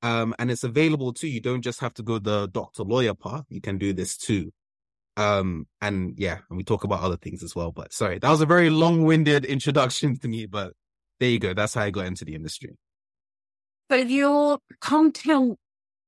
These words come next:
Speaker 2: partnership manager at Wavemaker.
Speaker 1: Yes.
Speaker 2: The, the, the media industry is, it, it has enormous breadth to
Speaker 1: Mm,
Speaker 2: it.
Speaker 1: mm.
Speaker 2: Can you explain it for, for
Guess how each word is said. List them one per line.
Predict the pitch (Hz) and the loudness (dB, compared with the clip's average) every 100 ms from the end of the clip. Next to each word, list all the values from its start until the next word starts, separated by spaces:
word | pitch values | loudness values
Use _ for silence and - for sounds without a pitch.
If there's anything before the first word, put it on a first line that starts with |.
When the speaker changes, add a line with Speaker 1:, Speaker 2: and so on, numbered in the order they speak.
| _ _ _ | _ _ _
Speaker 2:
partnership | 240 220 - 170 - 151 - 151 | 0 0 -2 -8 -8 -8 -10 -14
manager | 139 139 139 135 139 - | -14 -14 -12 -14 -14 -8
at | 135 139 - | -8 -8 -12
Wavemaker. | 131 135 - - - - _ _ - | -14 -14 -16 -18 -18 -20 _ _ -14
Speaker 1:
Yes. | - - - - _ _ | -14 -14 -18 -18 _ _
Speaker 2:
The, | 214 196 _ _ - | 0 0 _ _ -2
the, | 196 196 190 180 _ _ _ - - 170 _ | 0 0 -2 -8 _ _ _ -18 -14 -14 _
the | 214 | 2
media | 233 285 302 294 | 4 4 4 2
industry | 208 190 175 - 175 165 160 - | 2 0 -2 -2 0 0 -2 -2
is, | 180 175 - _ _ _ _ _ _ _ _ _ _ _ - _ - 220 - | -2 -2 -6 _ _ _ _ _ _ _ _ _ _ _ -20 _ -16 -14 -6
it, | 214 - | -4 -2
it | 220 196 | -2 -2
has | 175 247 202 | 2 2 4
enormous | 214 226 233 202 - | 4 6 6 2 -2
breadth | - 202 - _ - _ _ - | 0 0 0 _ -20 _ _ -8
to | 208 143 | -4 -2
Speaker 1:
Mm, | 113 | 0
Speaker 2:
it. | 98 - _ _ _ | -2 -6 _ _ _
Speaker 1:
mm. | 107 95 90 - - | -2 -2 -4 -10 -2
Speaker 2:
Can | 262 | 4
you | 294 | 6
explain | 269 - - 208 170 | 4 2 0 2 2
it | 147 - | -2 -4
for, | 208 185 | 0 0
for | - - 196 196 185 | -2 2 4 4 2